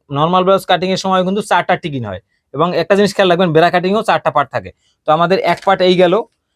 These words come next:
এবং এক পার্ট এই গেল, এটাই কিন্তু কোনো কাজ আর নেই। এটা শুধুমাত্র কাটিং এর সময় এখানে একটু সেলাই হক রা-, রাখবো, সেটা আমি কাটিং আপনাদেরকে দেখাবো। আর এখন এখান থেকে আর একটা পার্ট বের করতে হবে। তো সেই পার্টটা কিভাবে বের করব? এখান থেকে কাঁধের থেকে আমি সাড়ে দশ বরাবর নেব।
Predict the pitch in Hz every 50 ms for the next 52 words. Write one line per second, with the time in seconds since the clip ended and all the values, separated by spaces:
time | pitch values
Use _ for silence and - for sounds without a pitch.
0 | _ _ - 131 147 160 - - - 175 175 - - 208 196 175 170 185 180 175
1 | 160 151 156 160 180 180 165 175 170 170 165 170 165 - 160 147 139 143 139 135
2 | 135 131 151 208 262 - _ _ _ _ _ _ 139 147 156 - 185 175 180 185
3 | 180 160 190 196 196 - 160 151 175 180 180 - - 190 180 170 160 170 170 175
4 | 156 151 - - 160 156 156 156 160 156 156 151 147 147 143 143 143 147 180 160
5 | - 156 147 151 147 147 143 143 139 139 143 143 127 123 127 131 123 113 113 117
6 | 123 135 160 208 - _ _ _ _ _ _ _ 104 113 123 - - _ 165 180
7 | 202 202 - - - 196 - 226 220 202 233 233 233 214 190 190 185 - 208 202
8 | 196 180 170 156 170 175 175 - 180 165 - 202 196 196 254 403 - _ _ _
9 | _ _ _ _ 143 127 - 180 185 185 185 185 202 190 185 190 190 185 185 180
10 | 190 180 196 196 185 214 262 359 - _ _ _ _ _ _ _ _ _ _ _
11 | _ _ _ _ _ 151 160 170 202 208 190 214 202 196 180 - 175 165 170 185
12 | 185 - 202 202 202 185 175 208 214 - - 175 170 165 170 170 175 160 156 156
13 | 165 160 151 151 147 139 139 135 131